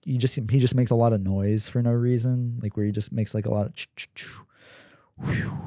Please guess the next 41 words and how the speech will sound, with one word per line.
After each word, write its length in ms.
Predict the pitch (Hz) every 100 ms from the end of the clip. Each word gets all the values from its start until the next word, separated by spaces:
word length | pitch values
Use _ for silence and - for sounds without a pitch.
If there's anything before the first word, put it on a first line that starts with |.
| -
you 140 | 127
know, 380 | 107 107 104 113 -
a 20 |
lot 140 | 123 120
of 140 | 107
breathy 340 | 104 175 131
noises, 640 | 120 120 123 117 123 120 107
like, 480 | 101 101 _ _ _ _ _ _ _ _ _ _ _ _ _ _
whew, 440 | - - 381 302 151 - - -
you 160 | -
know, 500 | 117 113 117 117 117 131 - _ _ _ _ 143
oof, 540 | 156 110 - - 101
like, 300 | 127 107 101
just 240 | - 117 113
grunts. 640 | 107 101 117 - - - _ _ _ _
Just, 240 | - 156 - _
he 160 | 143 147
wasn't 240 | 202 208
even 100 | 165
that 140 | 143 -
old. 320 | 110 127 87
I 60 |
don't 100 | 113
know. 220 | 120 117 101
He 80 |
just, 160 | 98 -
like, 160 | 113 -
everything 340 | 107 117 117
he 80 | 113
did, 240 | 101 104
it 60 | 104
was 120 | -
like 140 | 135
a, 140 | - - -
there 160 | 120
was 120 | 110
a, 60 | 110 -
a 100 | -
sound 320 | 110 95 101 104
effect. 540 | - - 120 - - _ - - _ _ _ _ _ _ _
Um, 520 | 117 107 104 98 98